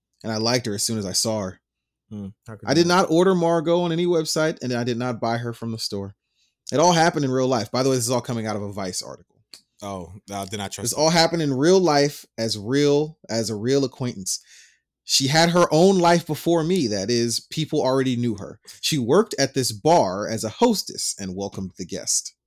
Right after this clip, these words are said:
Speaker 2: Hmm.
Speaker 1: Everyone liked her and always took photos with her. One day, a man tried to cross the line and offend her.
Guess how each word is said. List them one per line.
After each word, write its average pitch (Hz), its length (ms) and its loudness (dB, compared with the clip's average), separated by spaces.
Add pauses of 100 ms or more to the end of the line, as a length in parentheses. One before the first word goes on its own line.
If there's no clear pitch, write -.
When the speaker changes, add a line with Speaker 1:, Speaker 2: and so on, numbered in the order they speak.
(320)
Speaker 2:
Hmm. 104 220 -10 (540)
Speaker 1:
Everyone 190 440 4
liked 165 320 4
her 85 180 -6
and 110 160 -8
always 135 340 2
took - 160 -4
photos 131 320 0
with 90 180 -12
her. - 180 -20 (720)
One 254 320 4
day, 104 380 -2 (220)
a 98 80 -8
man 131 300 2
tried 131 300 0
to 104 40 -8
cross 131 380 -2
the 117 100 -4
line 107 520 -4 (160)
and 80 100 -14
offend 98 320 -10
her. - 220 -14